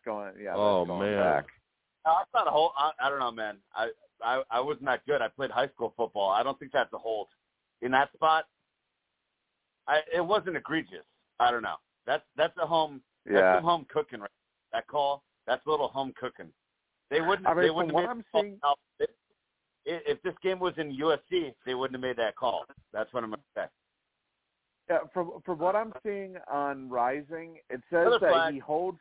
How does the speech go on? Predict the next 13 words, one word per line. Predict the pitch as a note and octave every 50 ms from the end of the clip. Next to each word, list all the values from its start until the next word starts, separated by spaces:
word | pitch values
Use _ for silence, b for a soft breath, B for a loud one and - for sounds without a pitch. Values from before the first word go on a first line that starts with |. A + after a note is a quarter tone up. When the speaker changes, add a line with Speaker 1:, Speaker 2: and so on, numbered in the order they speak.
| _ -
Speaker 1:
the | F#3 D3+
bu-, | - F3+ - - _ _ b b b b b _ -
he | E3 D#3
tends | - - F#3 F3+ G3 G#3 F#3+ - -
to | G#3+ F3+
hold | D3+ E3 E3+ F3 E3 C#3
the | E3+ B2+
ball | A#2+ D3 C#3+ C#3+ D3 C#3 A#2+ A#2
loosely | C3+ C3+ D3 D3 _ - E3 E3 D#3 D3+
and | C#3+ C3+
away | B2+ A2+ B2 B2+ C3 -
from | - D3 B2+
his | B2+ A#2